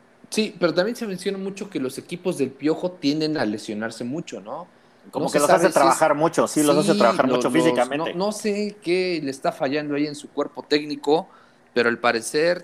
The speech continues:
Speaker 1: traen ahí problemas de, de, de, de lesiones. Todos los, yo recuerdo que cuando, o bueno, quizá Javi, tú traes más el dato más fino, pero cuando estuvo con el América también se le lesionaban bastante, ¿no?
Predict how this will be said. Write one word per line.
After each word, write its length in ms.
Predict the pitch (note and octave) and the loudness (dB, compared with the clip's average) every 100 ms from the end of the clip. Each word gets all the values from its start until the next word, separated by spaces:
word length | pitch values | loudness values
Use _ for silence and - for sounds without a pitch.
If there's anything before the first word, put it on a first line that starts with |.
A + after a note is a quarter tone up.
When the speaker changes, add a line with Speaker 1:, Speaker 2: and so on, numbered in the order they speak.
| - | -8
Speaker 1:
traen 420 | C3 C3+ D#3+ D#3+ | -6 -4 -4 -8
ahí 180 | C3+ D3 | -10 -12
problemas 680 | - C3 A#2+ A#2+ C#3+ C#3+ C3 | -12 -14 -10 -10 -10 -12 -12
de, 160 | A2+ G2 | -14 -16
de, 140 | G2+ | -18
de, 360 | F#2+ G2 F#2 F#2 | -20 -20 -20 -20
de 60 | F#2+ | -20
lesiones. 600 | G2 - D3+ E3 F3 - | -18 -6 -6 -4 -6 0
Todos 200 | E3 F#3+ | 2 2
los, 200 | D#3 - B2 | -2 -8 -2
yo 140 | E3+ | 0
recuerdo 320 | G3 - F3 | 0 0 -2
que 100 | - | -4
cuando, 300 | B2+ B2+ A2+ | -6 -6 -2
o 60 | B2 | 0
bueno, 320 | C#3+ D#3 B2+ - _ _ - _ _ | 2 0 -4 -12 _ _ -20 _ _
quizá 300 | - B2 D3 | -14 -4 -2
Javi, 240 | D3+ D3 C#3 | -2 -4 -4
tú 160 | C#3+ | -8
traes 280 | C#3+ D3 D3 | -4 -4 -2
más 360 | C#3 C#3+ - - _ _ _ _ A#2+ | -4 -6 -8 -20 _ _ _ _ -10
el 120 | A#2 | -2
dato 280 | C#3+ D3 C#3+ | 0 0 -2
más 240 | D3 C#3+ | -2 -4
fino, 380 | E3+ E3 D#3 F3 | -6 -4 -4 -4
pero 180 | C3+ A#2 | -6 -4
cuando 220 | A#2+ A#2 | -4 -6
estuvo 280 | - E3+ F3 | -6 -6 -2
con 140 | C3+ | -2
el 140 | A2 G#2+ | -2 -2
América 400 | B2 E3+ F3+ C#3 | -4 -6 -8 -8
también 280 | A2 C#3 F3 | -8 -8 -8
se 120 | D3 | -6
le 120 | A2+ | -4
lesionaban 580 | G#2 G#2 A#2 C3 D3+ A2+ | -4 -6 -4 0 2 2
bastante, 500 | F#2+ - D#3 G3+ - | -2 -2 -6 -6 -10
¿no? 280 | F#2+ C#3+ | -10 -12